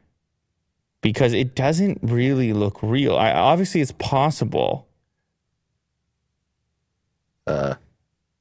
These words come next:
Speaker 2: the, you mean the backdrop here?
Speaker 1: Yeah.
Speaker 2: It looks a bit, uh, surreal.
Speaker 1: Yes, like, composited.
Speaker 2: Because it's very, um,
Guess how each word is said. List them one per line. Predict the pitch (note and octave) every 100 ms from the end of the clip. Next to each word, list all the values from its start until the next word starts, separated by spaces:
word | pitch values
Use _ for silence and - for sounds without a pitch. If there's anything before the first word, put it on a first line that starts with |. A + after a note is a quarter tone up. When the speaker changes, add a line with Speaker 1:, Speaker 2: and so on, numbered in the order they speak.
| _ _ _ _ _ _ _
Speaker 2:
the, | - E2+ -
you | F#2
mean | F#2+ G2+ F#2
the |
backdrop | C#2 D2+ G2 D3 D3+ -
here? | F#3 A3+ _ _ _ _ _ _ _ _ _ _ _ _ _ _ _ _ _
Speaker 1:
Yeah. | B2+ A2 G#2+ G2+ F2 B1+ B2 _ _ _ _ _ _ _ _ _ -
Speaker 2:
It | F#2+
looks | G#2 C3+ -
a |
bit, | B2 A#2+ A2+ -
uh, | F#2+ D#2+
surreal. | - F2+ F2 E2 C#2+ - - _ _ _ _
Speaker 1:
Yes, | - D3 B2+ D#3+ A#2 - -
like, | C3+ B2+ A#2+
composited. | - B2 - C#3+ D3 A2+ D#2 G#1+ - _ -
Speaker 2:
Because | G2 - F2+ E2+ F2
it's | E2+ -
very, | E2+ F2+ F#2 F#2 F2+ F2 F2+ _ _ _ _ _ _ _ _ _ _ _ _ -
um, | C#3+ B2+ A#2+ A2+ -